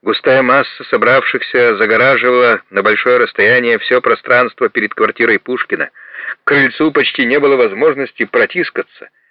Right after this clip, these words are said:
Между принимавшими участие были, разумеется, и такие, которые толпились только из любопытства. Донзас был ранен в турецкую кампанию и носил руку на повязке. "Не ранен ли он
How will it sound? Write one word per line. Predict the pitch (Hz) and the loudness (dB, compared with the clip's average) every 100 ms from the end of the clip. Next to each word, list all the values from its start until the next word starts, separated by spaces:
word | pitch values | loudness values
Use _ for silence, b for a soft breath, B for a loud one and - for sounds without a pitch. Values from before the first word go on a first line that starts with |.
| b b b b b | b b b b b
Между | 120 131 131 | -2 0 0
принимавшими | 147 143 143 160 - 156 151 | 0 0 2 0 0 -2 0
участие | 143 143 156 - - 156 143 - | 0 0 0 -2 -2 2 2 -2
были, | - 147 165 | -4 0 2
разумеется, | 147 117 117 151 135 131 | 0 0 -2 -2 -2 -4
и | 120 | -2
такие, | - - 156 131 | -4 -2 -2 -2
которые | 101 143 135 117 | -2 0 2 2
толпились | 113 107 147 139 - | 0 -2 -2 -4 -4
только | - 143 - 135 | -2 -2 -2 -4
из | 123 | -2
любопытства. | 131 151 - 160 - - - _ _ _ _ _ _ _ _ _ | 0 0 0 -4 -4 -14 -14 _ _ _ _ _ _ _ _ _
Донзас | 110 120 110 127 107 | -2 0 2 0 0
был | 113 117 117 | 0 2 4
ранен | 120 117 117 107 - | 4 2 0 -2 -8
в | - | -4
турецкую | 113 113 - 110 | -2 -2 -2 -2
кампанию | 110 104 135 120 98 | -2 0 0 0 0
и | 98 | -2
носил | 95 - 113 110 | -4 -2 -2 0
руку | 123 - 110 | -2 -2 -4
на | 107 | -2
повязке. | 104 131 117 - - - - b b b b b _ | 0 2 2 0 -6 -14 -16 b b b b b _
"Не | 92 98 | -2 0
ранен | 98 131 143 143 139 | 2 2 2 0 -2
ли | 127 123 | 0 2
он | 123 135 | 2 0